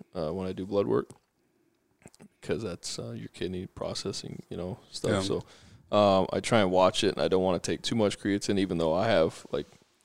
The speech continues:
Speaker 1: physically, I have great results from it, and it helps me out. I train, I feel better, uh, I can go a little longer, all that stuff. Um, but I have to watch kind of blood levels too. So I'm
Speaker 2: So
Speaker 1: kinda
Speaker 2: do
Speaker 1: take it about every other day usually,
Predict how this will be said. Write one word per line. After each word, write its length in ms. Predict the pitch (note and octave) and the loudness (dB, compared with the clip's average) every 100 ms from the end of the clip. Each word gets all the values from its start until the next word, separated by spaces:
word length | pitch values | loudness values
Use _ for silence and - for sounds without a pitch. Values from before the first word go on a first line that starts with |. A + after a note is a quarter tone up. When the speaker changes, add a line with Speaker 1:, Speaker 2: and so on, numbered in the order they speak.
| - | 8
Speaker 1:
physically, 500 | D3+ C3 - G#2 F2+ | 8 8 6 6 6
I 80 | G#2 | 4
have 160 | G2 | 2
great 220 | G2 F#2+ | 2 2
results 360 | - - F#2+ - | 2 2 2 2
from 220 | - G2 | 2 2
it, 120 | F#2+ - | 2 0
and 80 | B1+ | -4
it 60 | |
helps 280 | - E2 - | 0 0 0
me 100 | E2+ | -4
out. 260 | F2+ F2+ - | 0 0 -2
I 60 | |
train, 340 | - - F2+ E2 | -6 -4 -2 -4
I 60 | |
feel 200 | E2 F2 | -2 -2
better, 380 | F2 E2+ E2+ E2 - _ _ _ _ - | 0 2 2 -2 -6 _ _ _ _ -14
uh, 60 | |
I 100 | C2+ | -14
can 160 | - D#2+ | -8 -4
go 100 | D#2+ | -2
a 40 | |
little 180 | E2 E2+ | 0 0
longer, 520 | F2 F2+ F2 F2 E2+ G2 - _ | 2 2 2 0 0 -4 -12 _
all 140 | - C#2+ | -2 0
that 160 | D2+ | 0
stuff. 460 | - D2 B1+ - - _ | 0 0 -2 -6 -18 _
Um, 280 | G2 D#2+ D2+ | -4 -2 -2
but 140 | F2+ E2+ | -2 -2
I 80 | |
have 180 | A2 D#2+ | -2 -4
to 80 | - | -6
watch 380 | D#2+ - - - | -6 -6 -10 -12
kind 180 | - D2+ | -8 -6
of 120 | D2 - _ _ _ | -6 -10 _ _ _
blood 180 | - C#2 | -6 -4
levels 340 | D2+ D2 F2 | -4 -6 -8
too. 240 | - - - | -8 -8 -6
So 160 | - - | -6 -6
I'm 140 | F2+ - - - | -6 -10 -14 0
Speaker 2:
So 360 | C3+ B2 A#2 - _ | 6 6 4 -4 _
Speaker 1:
kinda 200 | - D#3+ | 6 6
Speaker 2:
do 60 | B2+ | 8
Speaker 1:
take 140 | C#3 | 8
it 60 | A2 | 8
about 200 | G2+ F#2 | 8 6
every 300 | F2+ F2+ E2+ - _ | 4 2 0 -2 _
other 260 | B2+ B2+ A2+ | 2 4 4
day 280 | F2+ F2+ G2 | 2 2 4
usually, 540 | G#2 A#2 C3 D3 F3 | 4 2 6 6 6